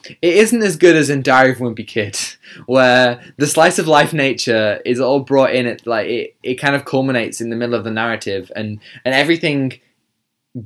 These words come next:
becomes more important. It stops feeling like it was just thrown in there, and it becomes more important to the characters and to the plot.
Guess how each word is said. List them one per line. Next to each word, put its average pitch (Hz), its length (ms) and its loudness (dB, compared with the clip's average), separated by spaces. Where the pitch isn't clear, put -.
becomes 135 560 -2
more 127 180 0
important. 117 460 -2
It 92 140 -14
stops 120 340 -6
feeling 120 400 -2
like 104 300 -8
it 110 120 -6
was 95 240 -6
just - 340 -6
thrown 110 220 -2
in 107 140 -4
there, 98 280 -6
and 113 260 -6
it 110 200 -2
becomes 117 420 -6
more 110 280 -4
important 101 360 -6
to - 40 -20
the 110 80 -16
characters 98 420 -6
and 95 100 -14
to - 80 -18
the - 60 -10
plot. 92 400 -8